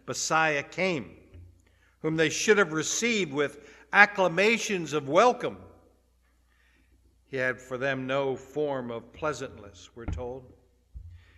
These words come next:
And there was no beauty in him that they should desire him. And whereas they had been chosen to receive the Christ and glorify him before all the people,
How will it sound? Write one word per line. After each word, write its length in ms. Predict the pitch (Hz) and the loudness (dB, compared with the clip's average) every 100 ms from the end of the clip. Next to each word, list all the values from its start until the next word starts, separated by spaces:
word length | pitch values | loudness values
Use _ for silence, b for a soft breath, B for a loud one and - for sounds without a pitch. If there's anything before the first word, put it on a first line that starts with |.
| b | b
And 80 | 113 | -4
there 180 | 139 143 | 0 0
was 220 | 135 117 | 0 -2
no 180 | 143 143 | -4 -4
beauty 580 | 117 135 160 165 143 127 | -4 0 2 2 -2 -4
in 100 | 120 | -4
him 220 | 123 120 | -6 -6
that 160 | 120 120 | -8 -8
they 140 | 127 | -8
should 220 | 123 127 | -8 -12
desire 560 | 117 110 131 139 143 123 | -12 -4 -2 0 -2 -8
him. 200 | 117 113 _ - _ _ - - - _ b b b b | -12 -16 _ -20 _ _ -20 -20 -20 _ b b b b
And 120 | 117 | -8
whereas 840 | 135 135 135 123 - - - 131 139 | -4 -2 -4 -6 -14 -20 -14 -12 -6
they 200 | 139 120 | -4 -4
had 200 | 123 110 | -4 -6
been 240 | 123 120 | -8 -8
chosen 720 | - 165 185 175 165 120 117 | -4 2 4 4 2 -8 -8
to 280 | 127 123 110 b b b | -8 -8 -8 b b b
receive 640 | 127 - - 208 180 143 113 | -8 -6 -2 0 0 -4 -6
the 100 | 135 | -8
Christ 640 | - 180 214 170 131 - | -2 2 2 2 -6 -10
and 240 | 139 127 113 b b 127 | -10 -10 -14 b b -12
glorify 640 | 120 160 214 220 214 180 170 | -2 2 4 2 2 2 4
him 220 | 180 180 | 2 0
before 360 | 165 170 185 185 | -2 2 4 8
all 300 | 214 247 262 | 10 10 10
the 100 | 247 | 6
people, 460 | 247 269 - 117 | 4 2 2 -6